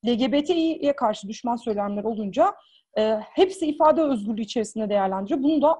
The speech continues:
anlamak mümkün değil. İfade özgürlüğünün bir takım sınırları vardır. Uluslararası insan hakları düzenlemeleri bunları ortaya koyar. Türkiye'nin imzacısı olduğu Avrupa İnsan Hakları Sözleşmesi ve ilgili mahkeme olan Avrupa İnsan Hakları Mahkemesi içtihadı bunu söyler.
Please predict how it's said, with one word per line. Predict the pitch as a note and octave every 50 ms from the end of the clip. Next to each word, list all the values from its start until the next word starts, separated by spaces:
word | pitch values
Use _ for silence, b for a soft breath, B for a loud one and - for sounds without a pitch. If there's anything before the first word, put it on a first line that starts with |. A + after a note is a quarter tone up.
| - -
anlamak | A#3+ B3 C4 C4+ C4+ C#4+ D4+ D4+ -
mümkün | C4 B3+ - - F4 E4 C#4+
değil. | B3+ G#3+ F#3 - - _ _ _ _ _ _ -
İfade | - C#4 - D4+ C#4+ A#3 C#4
özgürlüğünün | C4 B3 G3+ G3 A3 A3+ G#3 A3 A3 C4+ G4 G#4 G4 _ _ _ _ _ -
bir | C#4+ D4
takım | E4+ E4+ E4+ D4 C4+
sınırları | - - B3+ B3 A#3 A3 G#3+ A3 A3 C4+
vardır. | D4+ D4+ D4+ D4 A#3+ F4 D#4+ -
Uluslararası | - C#4+ C#4 - - C4+ B3+ A#3+ - - A#3+
insan | B3 A#3+ - B3
hakları | A3+ - - A#3 G3+
düzenlemeleri | F#3+ G3 A3+ A#3 A3 G#3+ G#3+ G#3 G3+ G3
bunları | A3 A#3 G3+ F#3+
ortaya | - G#3 A#3 A#3 - - D4+ D4
koyar. | D#4 D4 C#4+ C#4+ D4 D4 D4 b b b b b b b b b _ -
Türkiye'nin | - D4+ C#4+ - D4+ C#4+ C#4 C4+
imzacısı | C#4 C4 A3 C4+ C4 B3+ A#3 - C#4+
olduğu | C4+ B3 A#3 G3 A3+
Avrupa | B3 B3 A#3+ A#3+ C4+
İnsan | B3+ A#3+ - C4
Hakları | A#3+ - B3+ -
Sözleşmesi | - - B3 A#3 G3 A#3 A#3 - - A#3 A3+ - - B3
ve | A3+ -
ilgili | - A#3+ A#3 G#3 B3 C4+
mahkeme | C4+ A#3+ A#3 G3+ - - B3 A3+ A3+
olan | A3 A3 -
Avrupa | - A#3+ A3+ A3 - A#3+
İnsan | A#3 - A#3+
Hakları | A3+ A3 - A3+
Mahkemesi | A3+ A#3 A3+ G#3 - A3+ A3 G#3 A#3+
içtihadı | A3 - - A3+ G#3+ F#3 F3+
bunu | G#3+ C4
söyler. | - - D#4+ D#4 D#4+ D#4+ D#4+ E4 E4